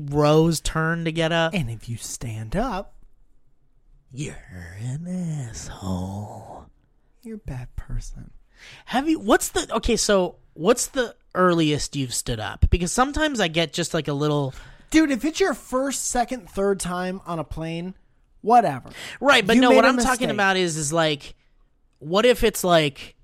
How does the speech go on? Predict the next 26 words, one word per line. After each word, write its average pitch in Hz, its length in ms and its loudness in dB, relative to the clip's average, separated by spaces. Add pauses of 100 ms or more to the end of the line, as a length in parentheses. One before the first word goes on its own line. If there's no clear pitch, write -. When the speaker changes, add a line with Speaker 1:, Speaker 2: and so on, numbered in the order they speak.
(200)
Speaker 2:
I 214 260 2
don't 220 400 0 (200)
budge. 156 760 4 (280)
I 202 160 2
don't, 240 280 -4 (140)
Speaker 1:
Until 175 280 2
Speaker 2:
I 170 40 4
Speaker 1:
it's 131 120 -2
Speaker 2:
don't - 60 -6
Speaker 1:
your 165 320 6
turn? 170 460 2
Speaker 2:
Until 180 360 -2
it's 151 140 -8
my 156 360 -4
turn. 156 440 -8
And 190 160 0
then 190 100 0
I 170 100 -2
look 165 360 -2
back 185 360 0
at 185 100 -6
everyone 156 560 -6
when 139 160 -6
I 135 120 -8
get 143 280 -6
up. 147 320 -6